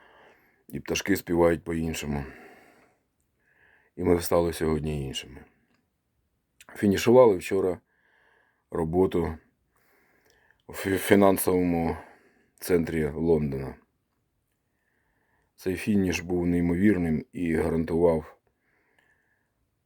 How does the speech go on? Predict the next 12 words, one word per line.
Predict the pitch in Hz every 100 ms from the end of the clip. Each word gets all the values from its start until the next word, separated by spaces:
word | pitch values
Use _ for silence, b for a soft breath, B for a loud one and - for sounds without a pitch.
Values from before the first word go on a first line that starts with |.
| _ _ _
фінансову | 104 98 90 - 78 78
свободу | 82 78 85 82
і |
незалежність | 82 80 80 78 78 73 - - b b b -
людству. | 76 69 - - - _ _ _ _ _ _ _ _ _ _ _ _ _ _ _ _ -
Отже, | 90 85 78 76 69 - b b b b b b
супротив | 101 - 131 110 92
був | 92 87
шалений. | - 90 82 73 67 65
Шалені | - 92 113 107 98
були | 87 90 90
атаки | 85 85 80 76 69